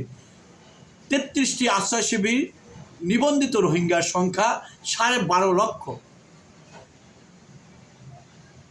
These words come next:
বাংলাদেশ ও মিয়ানমার মধ্যে তেইশে নভেম্বর দুই হাজার সতেরো রোহিঙ্গাদের প্রত্যাবাসনের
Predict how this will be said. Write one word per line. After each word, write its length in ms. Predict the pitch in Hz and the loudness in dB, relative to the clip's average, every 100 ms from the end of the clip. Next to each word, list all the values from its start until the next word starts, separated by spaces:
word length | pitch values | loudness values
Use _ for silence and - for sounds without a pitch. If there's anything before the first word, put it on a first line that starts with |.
| - - 131 | -20 -10 -2
বাংলাদেশ 300 | 190 247 262 277 | 0 2 2 2
ও 60 | 247 | 2
মিয়ানমার 320 | 254 262 277 269 | 4 4 4 2
মধ্যে 260 | 185 131 131 - - | 2 0 -2 -2 -2
তেইশে 300 | 240 240 247 | 0 0 2
নভেম্বর 420 | 220 233 220 240 | 2 2 2 2
দুই 100 | 196 214 | 2 0
হাজার 180 | 220 - | 0 -2
সতেরো 340 | 202 196 220 233 269 - - - | -2 0 0 0 -2 -8 -20 -6
রোহিঙ্গাদের 460 | 165 226 233 220 220 | 0 2 2 0 0
প্রত্যাবাসনের 640 | 220 214 240 220 226 240 | -2 -2 -2 0 0 0